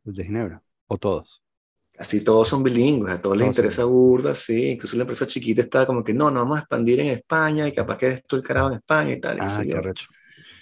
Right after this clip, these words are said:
Speaker 2: Exacto, o sea, por todos lados hay como cosas, buenas iniciativas, pero
Speaker 1: Sí.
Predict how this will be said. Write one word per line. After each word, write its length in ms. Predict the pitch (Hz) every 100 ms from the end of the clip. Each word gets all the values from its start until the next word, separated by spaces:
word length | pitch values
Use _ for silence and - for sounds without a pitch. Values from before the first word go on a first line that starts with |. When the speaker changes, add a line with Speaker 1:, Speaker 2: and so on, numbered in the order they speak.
| _ _
Speaker 2:
Exacto, 640 | - - 185 220 214 -
o 20 |
sea, 200 | 104 101
por 140 | 101 104
todos 180 | 101 110
lados 160 | 143
hay 40 | 160
como 380 | 196 147 113 -
cosas, 360 | 107 - 156
buenas 260 | 156 131 143
iniciativas, 580 | 165 - 107 110 110 127
pero 420 | 175 160 107 85
Speaker 1:
Sí. 120 | -